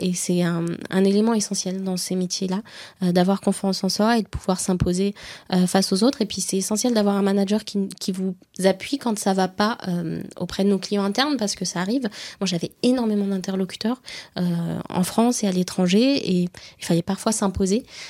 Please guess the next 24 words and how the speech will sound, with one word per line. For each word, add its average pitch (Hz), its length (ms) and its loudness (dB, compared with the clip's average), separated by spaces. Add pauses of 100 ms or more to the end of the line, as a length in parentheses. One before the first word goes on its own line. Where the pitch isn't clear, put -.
(320)
Et 175 180 2
quand 185 300 -2
on 202 60 4
arrive, 196 340 2
quand 175 240 -8
on 175 80 -2
est 170 80 0
jeune 202 260 2
et 208 80 2
quand 175 240 -6
on 170 140 0
a 170 80 -2
certaines 190 360 -4
personnes 208 340 0
en 190 60 0
face 175 220 0
de 180 60 0
nous 202 180 2
qui 185 220 -2
ont, 175 560 0
euh, 180 80 0
vingt 180 360 0
ans, 233 320 4
vingt, 170 380 -2